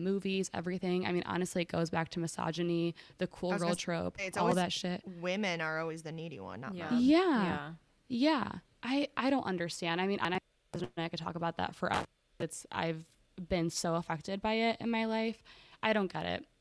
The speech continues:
Speaker 1: And along those lines with just, like, dating culture, I,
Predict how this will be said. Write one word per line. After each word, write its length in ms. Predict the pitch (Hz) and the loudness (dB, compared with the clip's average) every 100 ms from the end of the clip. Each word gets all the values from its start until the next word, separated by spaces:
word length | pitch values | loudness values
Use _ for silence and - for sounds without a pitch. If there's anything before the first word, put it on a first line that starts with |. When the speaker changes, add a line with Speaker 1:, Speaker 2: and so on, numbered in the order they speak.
| _ | _
Speaker 1:
And 140 | 214 202 | 0 2
along 360 | 208 214 214 | 4 4 4
those 240 | 180 170 160 | 2 2 2
lines 380 | 160 160 165 180 | 0 0 0 -2
with 140 | 170 | -2
just, 260 | 196 185 196 | 0 0 0
like, 240 | 165 - _ _ _ - | 0 -2 _ _ _ -6
dating 360 | 190 175 180 185 | 0 2 4 2
culture, 600 | 180 185 - 185 185 175 _ _ _ - | 0 -2 0 2 2 -2 _ _ _ 2
I, 560 | 196 202 208 208 208 | 4 6 4 2 0